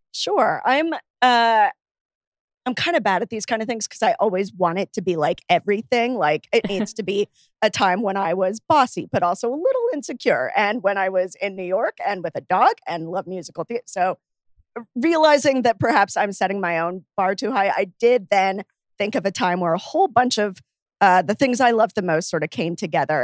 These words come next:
Speaker 1: And that was, uh, when my best friend, uh, took me, this was in, I think, twenty fourteen, uh, to go see the Saved by the Bell parody musical at,
Speaker 2: That's a
Speaker 1: uh,
Speaker 2: thing?
Speaker 1: a small theater. Yeah, at a
Speaker 2: Oh.
Speaker 1: <laughs> small theater here in New York.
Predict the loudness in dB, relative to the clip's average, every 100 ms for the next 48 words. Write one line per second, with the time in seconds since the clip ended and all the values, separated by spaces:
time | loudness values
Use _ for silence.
0 | -2 -4 -4 -2 -6 -8 _ _ 0 4
1 | 4 2 0 -2 0 -2 0 -2 -2 0
2 | 2 2 0 -4 0 2 2 -2 -6 -6
3 | -6 -6 -8 -8 -8 -8 -8 -6 -6 -10
4 | -10 -14 -12 -8 -6 -4 -6 _ _ _
5 | _ _ -2 -2 -2 -8 -6 -6 -6 -6
6 | -2 0 0 -4 -10 -6 -6 -6 -10 -10
7 | -6 -4 -2 -2 -2 -2 0 0 -2 -4
8 | 0 2 2 0 -2 -4 -4 -6 -2 0
9 | -2 -6 -20 -16 0 4 4 4 2 4
10 | 4 4 2 0 -2 0 2 2 0 2
11 | 2 2 -2 0 2 2 0 _ _ _
12 | _ 4 6 6 4 4 4 6 4 6
13 | 4 6 6 6 4 2 2 4 0